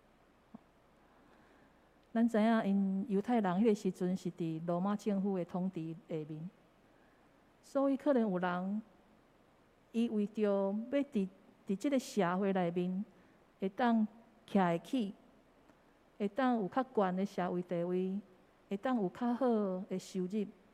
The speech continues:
所以我去替即个政府做代志。就亲像咱较早台湾迄个日本统治的时阵共款，吼。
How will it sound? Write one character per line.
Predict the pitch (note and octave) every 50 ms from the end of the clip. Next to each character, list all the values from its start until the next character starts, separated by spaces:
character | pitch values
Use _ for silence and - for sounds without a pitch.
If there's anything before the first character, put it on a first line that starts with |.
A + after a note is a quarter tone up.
| _ _ _ -
所 | - - - C#4 C#4 C#4+
以 | D4 C#4 C4 A#3+ A#3 - - - - - - -
我 | - A#3+ A#3 A3+ A#3 A#3
去 | - - B3 G#3+
替 | A3+ - - - A#3+ A3 G3+ F#3+ F#3 F#3+ A3+ - - - _ _ _ _
即 | - A#3+
个 | G#3 G3
政 | - - - G#3+ F#3+
府 | F3+ A3 F#3+ E3+
做 | - F#3+ E3+
代 | - - E3 E3
志。 | - - - F#3+ G3 - _ - - - - - _ _ _ _ _ _ _ _ _ _ _ -
就 | G#3+
亲 | G#3 - F#3+ F3+
像 | G3 - F#3+ E3 F3
咱 | G3 G3+ G#3+ G#3+ - - - -
较 | - A3 G#3
早 | - - A3+ G3+ F#3 F#3
台 | - - - F3 E3+ F3
湾 | F3 E3+ E3 E3+
迄 | F#3+ A3+ G#3
个 | F3+
日 | E3 F3+ F3 -
本 | - B3+ A3+ G3+
统 | - A3+ G#3+ A3
治 | A3 - F3
的 | E3+ E3
时 | E3 - D#3 D#3
阵 | - - D#3 D#3 D#3
共 | - D#3+ D#3
款， | D3 - - E3 D#3+ E3 - - - _ _ _ _ _ _ - -
吼。 | F3 D3+